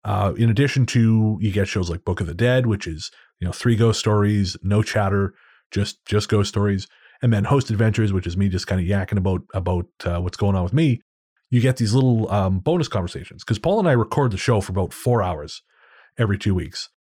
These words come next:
And generally speaking, only about two to two and a half of that is actual show material. The rest of it is just us <laughs> catching up on what's been up,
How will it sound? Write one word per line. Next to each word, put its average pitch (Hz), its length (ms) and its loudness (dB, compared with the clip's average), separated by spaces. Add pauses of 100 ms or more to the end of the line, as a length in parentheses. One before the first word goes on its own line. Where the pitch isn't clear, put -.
(220)
And 127 140 4
generally 165 320 2
speaking, 127 320 0
only 135 180 2
about 113 300 0
two 127 480 4
to 113 120 -2
two 127 160 -2
and 120 80 2
a 107 40 2
half 110 220 0
of 104 60 -2
that 95 160 0
is 90 80 -4
actual 92 340 -4
show 123 220 0
material. 131 540 2 (460)
The 104 80 2
rest 117 240 2
of 101 60 0
it 104 60 4
is 104 100 2
just 101 220 0
us 92 240 -2
<laughs> - 40 -12
catching 120 300 0
up 104 100 0
on 98 120 2
what's 98 160 0
been 101 120 -2
up, 104 180 -2